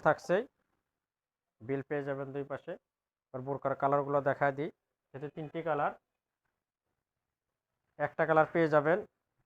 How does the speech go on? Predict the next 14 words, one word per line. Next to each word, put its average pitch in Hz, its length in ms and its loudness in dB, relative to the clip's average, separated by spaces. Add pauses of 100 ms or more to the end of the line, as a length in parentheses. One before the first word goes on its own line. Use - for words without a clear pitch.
(320)
এই 151 100 -4
কালারটা 156 320 6 (100)
পাবেন 151 300 6 (1400)
পেঁয়াজ 175 320 6
কালার। 156 320 8
এই 160 80 2
কালারটা 170 340 8
কিন্তু 180 220 4
অনেক 190 120 8 (100)
সুন্দর, 180 280 6 (120)
পেঁয়াজ 175 260 4
কালারটাও 160 360 6
নিতে 156 240 2
পারেন। 156 220 8